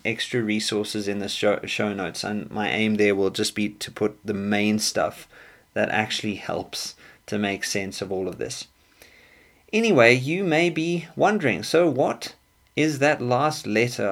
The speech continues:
of the M B T I code?" That J or P that you got if you happened to fill the test out correctly. Well, the J stands for judging, meaning that it's referring to deciding. And that P stands for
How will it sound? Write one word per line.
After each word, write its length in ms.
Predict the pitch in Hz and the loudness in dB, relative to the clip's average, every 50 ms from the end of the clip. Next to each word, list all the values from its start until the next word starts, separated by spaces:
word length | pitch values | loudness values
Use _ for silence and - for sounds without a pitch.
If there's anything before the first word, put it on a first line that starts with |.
| - - | -2 0
of 200 | - 113 110 110 | 0 0 0 0
the 220 | 107 113 113 - - | -6 -6 -8 -6 -2
M 220 | - 107 107 107 | -2 0 0 0
B 180 | 104 104 101 101 | -2 -4 -6 -6
T 200 | 104 - 101 98 | -8 -6 -6 -6
I 200 | 82 95 98 95 | -6 -6 -8 -10
code?" 460 | - - - - 107 78 62 - - - _ _ - _ - | -10 -8 -4 -2 -2 -2 -4 -6 -12 -18 _ _ -20 _ -2
That 280 | 120 123 123 123 - | 0 0 0 -2 -6
J 320 | 117 113 113 110 113 117 104 | 2 4 6 6 6 6 4
or 160 | 71 104 104 | 2 2 0
P 300 | - - - - 156 123 | -2 -4 -4 0 0 0
that 320 | 101 101 104 104 - - _ _ _ | 2 0 -2 -2 -6 -20 _ _ _
you 160 | - 107 110 107 | -8 -8 -6 0
got 260 | - 107 104 107 - | 2 2 2 2 0
if 160 | - 123 113 | -6 -6 -4
you 100 | - 113 | -4 -8
happened 480 | 123 - - 202 214 - 139 117 107 107 | -6 -6 -6 -6 -4 -4 -6 -6 -6 -8
to 260 | - - 107 104 98 98 | -6 -4 -4 -2 -2 -4
fill 300 | - - 117 107 104 101 | -6 -4 -4 -2 -2 -2
the 100 | 101 104 | -4 -6
test 340 | - - 101 98 - - | -4 -4 -4 -4 -4 -6
out 220 | - 95 95 - - | -6 -6 -6 -6 -10
correctly. 460 | - 185 190 202 170 - - 92 87 | -4 0 0 0 0 0 -6 -6 -4
Well, 400 | 113 127 147 143 127 135 139 - - - - - - - - _ _ _ - | 2 4 4 4 4 2 -2 -6 -16 -20 -20 -20 -20 -20 -20 _ _ _ -2
the 80 | 143 | 0
J 440 | 135 127 127 139 143 147 175 202 214 | 0 2 4 6 6 8 8 6 4
stands 480 | 208 - - 151 139 135 135 139 131 - | 2 0 0 2 2 2 2 0 -2 -2
for 240 | - 127 120 107 104 - | 0 0 0 0 -2 -8
judging, 540 | - - 110 110 110 107 107 92 78 104 - _ _ | -4 0 0 0 2 0 -2 -4 -4 -6 -14 _ _
meaning 380 | - 120 117 117 117 113 117 107 | -4 -4 -2 0 0 -2 -2 0
that 160 | 110 110 110 | 0 0 0
it's 280 | 110 107 - - - - _ _ _ _ _ _ _ _ _ _ _ _ | 0 -2 -2 -8 -10 -12 _ _ _ _ _ _ _ _ _ _ _ _
referring 460 | 120 117 - - 120 120 120 117 117 | -8 -8 0 2 4 4 4 2 0
to 120 | 120 - 110 | -4 -8 -10
deciding. 880 | 107 - - 110 107 - - - 104 107 107 104 95 90 85 82 - - _ - _ - - _ _ _ | -12 -6 -4 -4 -2 -2 -2 -4 -2 0 0 0 -2 -4 -6 -6 -14 -20 _ -20 _ -20 -20 _ _ _
And 160 | 120 120 120 | -4 0 2
that 300 | 120 123 123 - - _ | 2 0 0 -2 -12 _
P 420 | - - 208 196 147 120 120 135 | -6 -4 -2 -2 -2 -2 -2 -4
stands 380 | 135 - - 113 117 117 117 120 | -4 -4 -4 -2 -2 -2 -4 -6
for 320 | - 123 123 135 135 127 | -6 -4 -4 -4 -4 -6